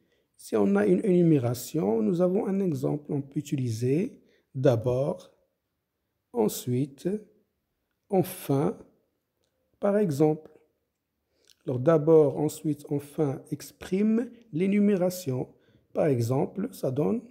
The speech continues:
un exemple. Sidi Mohamed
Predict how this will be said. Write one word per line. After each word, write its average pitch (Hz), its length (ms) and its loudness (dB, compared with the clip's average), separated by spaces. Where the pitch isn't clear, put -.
un 180 140 -4
exemple. 160 500 -2
Sidi 202 260 -4
Mohamed 190 600 0